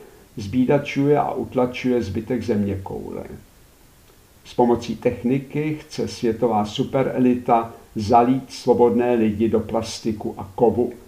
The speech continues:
a nastolit hypermoderní feudalismus. Tak už konečně pochopte, že elity nechtějí vaše dobro. Technika Turnerovy doby a i dlouho potom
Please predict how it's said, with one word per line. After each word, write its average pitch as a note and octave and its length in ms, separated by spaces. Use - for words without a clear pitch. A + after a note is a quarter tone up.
a G2+ 80
nastolit G#2+ 640
hypermoderní G#2+ 1000
feudalismus. - 1300
Tak - 340
už C#3 220
konečně B2 640
pochopte, - 680
že G#2+ 200
elity A2+ 680
nechtějí A#2+ 880
vaše A2 400
dobro. - 360
Technika F#3 480
Turnerovy E3 720
doby B2+ 580
a B2 120
i C#3+ 160
dlouho C#3+ 500
potom - 460